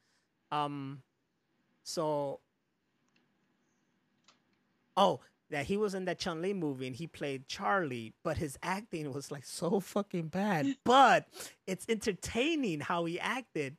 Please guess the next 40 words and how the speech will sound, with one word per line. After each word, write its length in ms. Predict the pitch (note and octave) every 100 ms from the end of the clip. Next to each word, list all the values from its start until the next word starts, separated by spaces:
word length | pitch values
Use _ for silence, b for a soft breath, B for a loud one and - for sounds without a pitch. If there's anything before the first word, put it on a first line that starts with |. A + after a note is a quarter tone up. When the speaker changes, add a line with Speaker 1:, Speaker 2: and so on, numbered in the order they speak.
| b b b -
Speaker 1:
that 160 | C#3+
I 100 | E3
even 280 | G#3+ A#3 G3
use 240 | F3 G3 -
his 160 | F3
face 320 | - F#3+ G3 F#3
as 240 | D3+ - -
emotes 640 | G#3 A#3+ C#3+ A2 - - - _ _
in 100 | D3+ C#3+
my 140 | C#3+
fucking, 760 | - E3 - D#3+ D3+ C3+ B2+ - _ _
in 80 | D3+
my 120 | C3+
fucking 520 | C3 D#3+ - D#3 D3 C3+
channel. 500 | E3+ E3+ D#3+ B2+ - b b b -
Speaker 2:
Of 160 | A#2+
course 0 |
Speaker 1:
And, 340 | D#3 D3+ D3+ D3
Speaker 2:
you 60 | -
would. 140 | - _ _ _ _
Speaker 1:
and 140 | F#3+ F3+
it's 340 | F#3+ - -
like, 320 | F#3 F#3 - - _ _
we, 760 | - D3 F3+ G#3 A3+ A3+ A3 - _ _ _ _ _ _
like, 140 | E3+
I 60 | F3
saw 200 | F3+ A3+
a 40 | F#3+
video 420 | C#3+ G3 F#3+ D#3
where 260 | C#3 C#3+
they 120 | C#3 D3
just 320 | F3 - - -
cut 300 | G#3 F3+ - -
and 180 | C3+
used 220 | D3+ E3+ -
all 200 | C#3 D3+
his 440 | C#3+ D#3+ C#3+ C3 -
fucking 420 | D3 - C#3+ C3 -
acting 440 | C3 D#3 - B2
scenes. 400 | - A#2+ G#2+ G#2